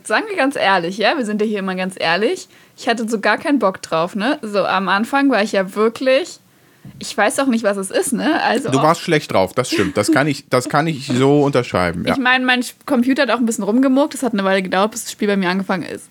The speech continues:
Speaker 1: also zu laufen angefangen hat. Dann wurde mir relativ zeitnah halt auf einmal dieser zwe-, diese zweite Sch-, Spielfigur an die Hand gelegt und dann sollte ich auf einmal zwei parallel spielen und mich überfordert es ja grundsätzlich eigentlich immer schon, überhaupt eine Figur zu spielen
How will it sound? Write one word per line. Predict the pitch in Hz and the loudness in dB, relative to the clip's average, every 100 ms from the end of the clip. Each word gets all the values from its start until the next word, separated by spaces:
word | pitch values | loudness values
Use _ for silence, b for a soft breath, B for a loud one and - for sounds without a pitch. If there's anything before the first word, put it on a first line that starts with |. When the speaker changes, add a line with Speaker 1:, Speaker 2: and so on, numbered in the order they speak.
| - | -4
Speaker 1:
also | 208 190 175 - | -4 -4 -8 -8
zu | - | -2
laufen | 185 208 277 | 2 2 2
angefangen | 269 285 | 2 2
hat. | 262 220 | 2 2
Dann | 214 | 2
wurde | 233 254 | 4 4
mir | 247 233 233 B B B B - | 4 2 0 B B B B 0
relativ | 220 220 220 - | 0 0 -4 -6
zeitnah | 233 190 233 254 | 0 0 0 -2
halt | 254 226 - | 0 0 0
auf | 202 | -2
einmal | 214 220 226 | 0 0 0
dieser | 202 202 | 0 -2
zwe-, | 190 - 175 202 | -2 -2 -2 0
diese | 202 | -4
zweite | 196 - 208 220 | -4 0 0 0
Sch-, | 226 - _ _ - | -6 -8 _ _ -14
Spielfigur | - 247 247 269 247 262 269 | -6 0 2 2 2 0 2
an | 254 240 | 2 4
die | 247 262 | 2 2
Hand | 247 254 | 2 2
gelegt | 254 262 285 | 2 0 0
und | - | 0
dann | 208 196 | 0 2
sollte | 196 | 0
ich | 214 | -2
auf | 208 | -4
einmal | 196 196 | -2 -2
zwei | - 196 | 0 0
parallel | 202 226 202 196 202 226 262 294 b b b b b | 0 -2 0 2 4 4 2 -4 b b b b b
spielen | - - 247 254 285 330 - _ | -12 -4 2 4 4 0 -6 _
und | - 220 | 0 2
mich | 208 | 2
überfordert | 214 208 220 202 | -2 0 0 0
es | 202 | 0
ja | 208 | 0
grundsätzlich | 208 202 196 - 254 269 | 0 0 -2 -2 -2 2
eigentlich | 254 262 269 | 2 2 2
immer | 254 254 | 2 2
schon, | 254 226 | 2 2
überhaupt | 202 233 - | 2 -2 -2
eine | 190 220 | 0 0
Figur | 262 226 240 | 0 -2 -4
zu | - | -6
spielen | 240 - 254 | -8 -2 0